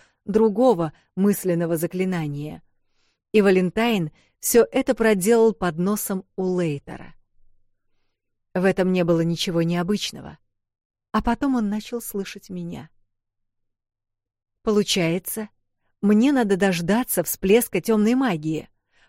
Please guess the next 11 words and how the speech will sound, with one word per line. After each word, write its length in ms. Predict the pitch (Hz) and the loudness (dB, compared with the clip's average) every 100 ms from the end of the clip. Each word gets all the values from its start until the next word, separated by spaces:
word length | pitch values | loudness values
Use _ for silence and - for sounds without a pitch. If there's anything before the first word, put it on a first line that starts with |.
| - | -2
потом 340 | 254 269 233 | 0 4 2
произнести 800 | 185 190 180 214 220 - 220 180 - - | 2 2 2 0 0 -2 0 0 0 -4
два 360 | 180 196 190 | 0 2 2
заклинания, 840 | 170 165 175 175 254 247 170 165 160 _ _ _ _ | 2 -2 0 0 0 0 0 -2 -6 _ _ _ _
и 80 | - | 0
я 240 | 247 214 202 | 4 4 4
смогу 340 | 214 202 202 | 2 2 4
транслировать 760 | 220 208 196 208 185 196 214 214 | 4 2 2 2 4 4 2 0
тебе 340 | - 190 214 | -2 2 2
свои 320 | 214 226 233 | 2 2 2
мысли. 500 | 269 359 - - 160 | 2 0 -2 -2 -2